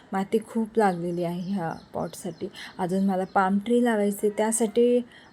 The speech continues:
माती लागणार आहे. तो पॉट तर खूप मोठा आहे, तर याच्यात मी रबर प्लांट लावून घेतलं. हा, हा जो गोल पॉट आहे, याच्यात माझं फिक्स आहे, मला जेड प्लांटच लावायचं आहे. माती खूपच कोरडी आहे, त्याच्यामुळे मी थोडं पाणी टाकून घेतलं. आणि याच्यात मला डीआयवाय करायचं आहे, ते तार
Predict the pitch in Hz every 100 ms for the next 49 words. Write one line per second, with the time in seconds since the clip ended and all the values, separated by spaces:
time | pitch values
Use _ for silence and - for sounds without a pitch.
0 | 214 208 202 208 202 202 202 202 208 214
1 | 208 202 220 214 254 233 220 208 220 202
2 | 240 - - - - - 214 208 220 226
3 | 226 226 240 262 247 233 233 226 226 233
4 | 220 220 220 - - - 226 - 214 240
5 | 247 240 247 233 233 226 226 208 202 208
6 | 214 208 208 240 220 - 214 214 202 196
7 | 196 196 208 190 202 196 - 185 180 196
8 | - 185 175 170 - 170 170 - - -
9 | - 196 202 208 202 208 - 208 196 190
10 | 196 180 190 - 196 190 190 208 190 -
11 | 185 220 233 226 240 240 226 226 - -
12 | - 208 208 226 233 240 240 294 294 277
13 | 277 240 254 254 254 262 254 240 226 208
14 | - 202 208 226 240 233 - 214 214